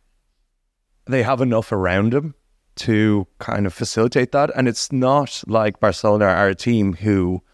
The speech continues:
rely heavily on a kind of creative playmaker. That there's a system around it. And, um, also watch out for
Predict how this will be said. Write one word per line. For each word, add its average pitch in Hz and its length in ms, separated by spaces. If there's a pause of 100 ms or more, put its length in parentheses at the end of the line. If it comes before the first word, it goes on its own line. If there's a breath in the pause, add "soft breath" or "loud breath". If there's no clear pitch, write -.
(720)
rely 110 440
heavily 95 800 (160)
on 92 440 (100)
a 90 480 (600)
kind 101 200
of 85 300 (540)
creative 107 560
playmaker. 95 680
That 107 300
there's 110 220
a 98 60
system 110 520
around 85 320
it. - 260 (520)
And, 90 520 (200)
um, 92 600 (880)
also 117 380
watch 107 300
out 101 220
for 98 580